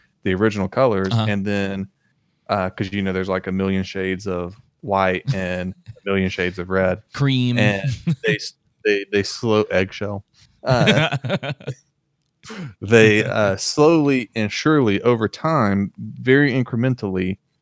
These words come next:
Speaker 1: ch-, were, was changing the color.
Speaker 2: Yep.
Speaker 1: To eventually people didn't notice.
Speaker 2: Yeah.
Speaker 1: I can't remember the term for that,
Speaker 2: Um,
Speaker 1: but this is what's going on
Speaker 2: uh,
Speaker 1: here,
Speaker 2: yeah.
Speaker 1: what they're trying to do at least, right?
Speaker 2: One of the, yeah, one of the other examples is the way that you boil frogs.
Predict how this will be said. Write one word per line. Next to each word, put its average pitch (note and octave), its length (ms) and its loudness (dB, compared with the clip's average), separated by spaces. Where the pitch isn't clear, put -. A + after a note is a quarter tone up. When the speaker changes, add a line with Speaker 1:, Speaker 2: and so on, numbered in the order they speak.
Speaker 1:
ch-, - 220 -12
were, G2+ 260 0
was G#2 220 0
changing G#2 380 -2
the F#2+ 60 -4
color. - 480 -6
Speaker 2:
Yep. F2 200 -6
Speaker 1:
To A2 140 -2
eventually G#2 400 -2
people G2 220 -8
didn't F#2+ 240 -6
notice. G2 500 -10
Speaker 2:
Yeah. G#2+ 140 -4
Speaker 1:
I G2+ 100 -4
can't A#2 180 -2
remember A2+ 240 -2
the - 60 -10
term A#2+ 340 -2
for C#3+ 120 -6
that, D3 340 -2
Speaker 2:
Um, A#2 300 -2
Speaker 1:
but G2 80 -6
this G#2 180 0
is G2+ 100 -10
what's F#2+ 180 -6
going G2 140 -2
on C3 80 2
Speaker 2:
uh, B2+ 200 2
Speaker 1:
here, F#2+ 120 -2
Speaker 2:
yeah. G2 60 0
Speaker 1:
what A2 120 2
they're G2 100 -4
trying A#2+ 260 -2
to F#2+ 80 -4
do F#2 140 -4
at F2 100 -10
least, F#2+ 300 -10
right? G#2+ 120 0
Speaker 2:
One D#3 100 4
of D3+ 140 0
the, A2 80 -6
yeah, A2+ 140 0
one C3+ 160 2
of C#3 80 2
the C3 140 2
other B2 160 0
examples A2+ 520 -4
is G#2 140 -4
the A2 80 -4
way G#2 160 -2
that G#2 180 -4
you G2 80 -8
boil F#2+ 380 -6
frogs. F#2+ 600 -6